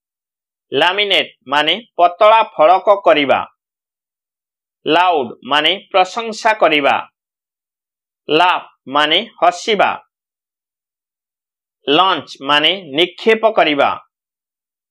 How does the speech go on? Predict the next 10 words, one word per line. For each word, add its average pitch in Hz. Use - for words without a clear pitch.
ଲେ 156
ମାନେ 156
ଥୋଇବା। 160
ଲିଡ୍ 151
ମାନେ 156
ବାଟ 175
ଦେଖାଇବା। 151
ଲର୍ନ 160
ମାନେ 151
ଶିଖିବା। 185